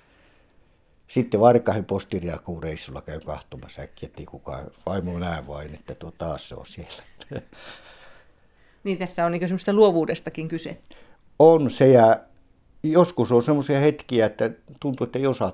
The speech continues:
Speaker 1: tehdä mitään, niin silloin ei kannata yrittääkään. Mutta taas toisinaan se tuntuu niin helpolle, että voi, että tämä onkin mukavaa ja tulee, nyt tuli näin helposti. Väkisten ei kannata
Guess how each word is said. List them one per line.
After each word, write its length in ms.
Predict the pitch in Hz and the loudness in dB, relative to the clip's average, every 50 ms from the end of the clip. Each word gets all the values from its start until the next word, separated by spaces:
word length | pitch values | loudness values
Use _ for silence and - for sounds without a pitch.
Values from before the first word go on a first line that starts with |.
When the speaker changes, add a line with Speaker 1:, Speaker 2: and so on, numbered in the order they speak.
| - | -6
Speaker 1:
tehdä 160 | - 104 107 92 | -6 -6 -6 -4
mitään, 440 | 95 101 101 98 - - 71 73 | -4 -6 -8 -8 -10 -12 -12 -12
niin 100 | - - | -12 -10
silloin 260 | - 123 113 117 113 113 | -8 -6 -4 -4 -4 -2
ei 40 | |
kannata 320 | - 117 113 113 107 - 110 | -2 -4 -4 -4 -4 -2 -2
yrittääkään. 600 | 117 110 120 117 - - - - - - - - | -2 -2 -2 -4 -8 -10 -16 -16 -16 -14 -16 -14
Mutta 160 | - - 110 | -10 -4 2
taas 240 | - 139 131 117 - | 4 4 4 4 2
toisinaan 440 | - 131 123 113 110 101 98 98 90 | 0 0 0 0 -2 -6 -6 -6 -8
se 60 | - - | -10 -10
tuntuu 300 | - 107 98 - - 95 | -10 -10 -10 -8 -8 -8
niin 180 | 92 95 92 80 | -6 -6 -6 -6
helpolle, 500 | 95 92 92 - - - 64 64 64 - | -6 -8 -8 -10 -10 -12 -14 -14 -12 -14
että 220 | - - - - | -14 -16 -14 -12
voi, 140 | 80 85 - - | -10 -10 -10 -12
että 300 | - - - - 78 71 - _ - | -16 -20 -14 -14 -14 -14 -16 _ -14
tämä 160 | 78 73 71 | -12 -10 -10
onkin 220 | 69 67 - 71 | -10 -12 -14 -16
mukavaa 400 | 67 65 - - - 123 - - | -18 -12 -10 -8 -8 -8 -8 -10
ja 60 | - - | -12 -14
tulee, 300 | - 143 139 135 127 - | -16 -16 -16 -16 -16 -16
nyt 140 | - 156 - _ _ | -16 -18 -18 _ _
tuli 220 | - 160 151 147 131 | -18 -18 -16 -16 -16
näin 180 | - 143 139 127 | -16 -16 -16 -16
helposti. 460 | - - - - - - - - _ _ - - - - _ _ - | -18 -20 -20 -20 -20 -20 -20 -20 _ _ -20 -20 -20 -20 _ _ -2
Väkisten 440 | - 135 - 113 98 - - 85 78 | -2 -2 0 -2 -4 -4 -6 -12 -14
ei 120 | 76 71 | -14 -14
kannata 320 | - 82 78 71 - - | -14 -14 -14 -14 -16 -18